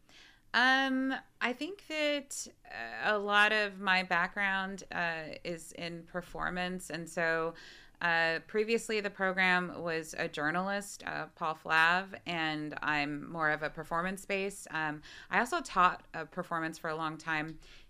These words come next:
and I think what I bring to it is just, uh, more of that, uh, element where I can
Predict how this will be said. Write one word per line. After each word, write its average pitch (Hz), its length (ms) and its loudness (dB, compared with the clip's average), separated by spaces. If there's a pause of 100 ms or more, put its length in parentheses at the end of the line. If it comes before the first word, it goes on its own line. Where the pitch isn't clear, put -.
(120)
and 170 420 0
I 175 80 2
think 202 260 -6
what 202 120 4
I 180 100 6
bring 175 280 -2
to 185 200 -2
it 175 140 2
is 160 320 -2
just, 165 340 -4
uh, 151 340 -6
more 160 640 2
of 156 200 -2 (120)
that, 151 500 2 (100)
uh, 139 260 -6 (160)
element 165 400 -2
where 156 400 2
I 151 140 -2
can 156 460 -6